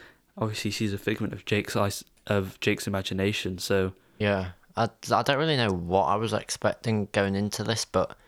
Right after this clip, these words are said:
Speaker 2: just from what I'd seen, I d-, it wasn't necessarily this.
Speaker 1: Yeah.
Speaker 2: And, yeah, I mean,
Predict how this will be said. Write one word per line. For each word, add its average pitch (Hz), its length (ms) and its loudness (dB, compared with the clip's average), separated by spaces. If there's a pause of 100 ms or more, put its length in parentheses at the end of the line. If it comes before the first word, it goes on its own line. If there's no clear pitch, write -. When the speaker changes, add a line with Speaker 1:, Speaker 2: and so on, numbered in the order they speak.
(640)
Speaker 2:
just 107 180 -2
from 98 560 0 (640)
what 104 160 2
I'd 92 240 -2
seen, 95 480 2
I 87 60 -6 (120)
d-, - 100 -4 (260)
it 107 140 -4
wasn't 113 220 0
necessarily 90 720 0
this. 87 580 -2 (460)
Speaker 1:
Yeah. 110 240 2
Speaker 2:
And, 95 400 0 (1500)
yeah, 98 340 2
I 101 60 2
mean, 104 400 0